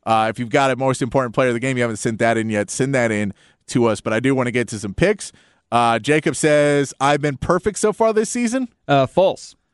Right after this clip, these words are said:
Speaker 2: No, false. You were, you, you were three and three last week, not three for three.
Speaker 1: Three for three last week. <laughs> Nailed it. Those other ones were clearly not my picks.
Speaker 2: We're not gonna disclose what my record was, though.
Speaker 1: <laughs> We're not gonna disclose.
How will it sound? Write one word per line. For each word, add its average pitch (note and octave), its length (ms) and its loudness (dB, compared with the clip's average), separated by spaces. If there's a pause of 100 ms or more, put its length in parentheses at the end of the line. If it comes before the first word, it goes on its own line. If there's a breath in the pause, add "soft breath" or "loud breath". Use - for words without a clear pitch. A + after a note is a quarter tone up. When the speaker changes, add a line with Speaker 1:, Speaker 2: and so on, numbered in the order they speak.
(140)
Speaker 2:
No, C3 280 0
false. A#2+ 400 0
You D3 100 4
were, C#3 160 2
you, D#3+ 220 0
you F3+ 180 0
were E3 100 4
three F3 480 0
and A3+ 320 0
three A#2+ 240 2
last A2+ 320 -2
week, A#2 180 -2
not C#3 220 -2
three D3+ 220 2
for C#3 320 0
three. A2+ 160 -6
Speaker 1:
Three A3+ 220 4
for D4 180 0
three A#3 260 2
last D#3+ 320 2
week. C3+ 320 2
<laughs> - 0 -
Nailed F#3 420 2
it. - 340 -6 (220)
Those D3 160 0
other G3+ 220 2
ones G3+ 440 0
were C3+ 1000 2
clearly D4+ 760 0
not C#4+ 260 2
my A3 200 2
picks. - 380 -10
Speaker 2:
We're C3+ 80 2
not D3 160 0
gonna F#3 200 0
disclose D3+ 540 0
what B2 120 -4
my A#2+ 160 0
record A2+ 340 -4
was, A2+ 240 -4
though. - 240 -4 (180)
Speaker 1:
<laughs> - 200 -8
We're D4+ 140 -4
not C4 180 0
gonna A#3 160 -8
disclose. A3+ 340 -2